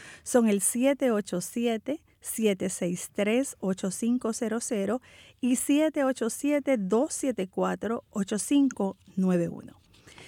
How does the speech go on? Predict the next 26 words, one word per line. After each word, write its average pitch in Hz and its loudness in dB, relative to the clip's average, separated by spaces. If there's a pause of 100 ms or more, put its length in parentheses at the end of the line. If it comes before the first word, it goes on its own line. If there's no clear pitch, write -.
(240)
Les 339 6
comparto 208 2 (240)
que 247 6
Puerto 247 8
Rico 320 4
tiene 330 6
lo 254 6
que 240 0
se 214 -2
denomina 185 4
un 196 4
sistema 269 4
republicano 202 0
de 247 2
gobierno. 196 0 (480)
Y 214 0
en 208 0
una 262 4
explicación 311 4
muy 294 6
sencilla, 302 6
esto 294 2
es 269 6
un 285 6
sistema 220 0
democrático, 226 -2